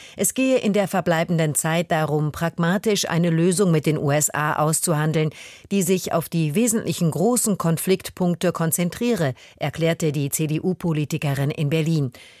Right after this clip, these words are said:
Die Kommission habe für diesen Ansatz die Unterstützung der Bundesregierung. Die angekündigten Sonderzölle auf europäische Produkte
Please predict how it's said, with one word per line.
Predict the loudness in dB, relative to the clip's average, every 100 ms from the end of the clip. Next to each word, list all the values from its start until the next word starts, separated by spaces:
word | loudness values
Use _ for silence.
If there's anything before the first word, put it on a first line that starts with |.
| _ -8
Die |
Kommission | -2 0 0 2 2 2 2
habe | 2 0 0
für | 0
diesen | 0 0 -2 -2
Ansatz | 0 2 0 -2
die | -2 -2
Unterstützung | 0 -2 0 -2 0 0 0
der | 0 0
Bundesregierung. | 2 4 2 0 -4 -4 -2 -4 -6 _ -20 -20 -20 -20 _ -4
Die | 0
angekündigten | 2 2 2 2 2 0 -2
Sonderzölle | 0 2 2 0 0 -2 0 0 -2
auf | -2
europäische | -2 -2 -2 0 0 -2
Produkte | -2 -2 -2 -4 -2 -2